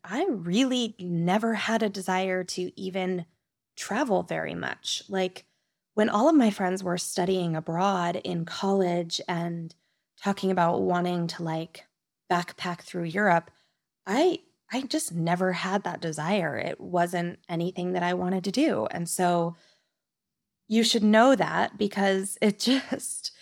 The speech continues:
makes the fact that I ended up here even more of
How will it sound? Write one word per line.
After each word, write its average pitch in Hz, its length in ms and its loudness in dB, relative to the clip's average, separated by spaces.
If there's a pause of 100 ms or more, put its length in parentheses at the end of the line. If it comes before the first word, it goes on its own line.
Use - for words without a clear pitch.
(520)
makes 214 540 4
the 196 120 0
fact 185 440 0
that 180 100 0
I - 80 2
ended 175 400 -2
up 370 180 2
here 175 500 0 (120)
even 190 380 2
more 170 720 0 (520)
of 180 380 2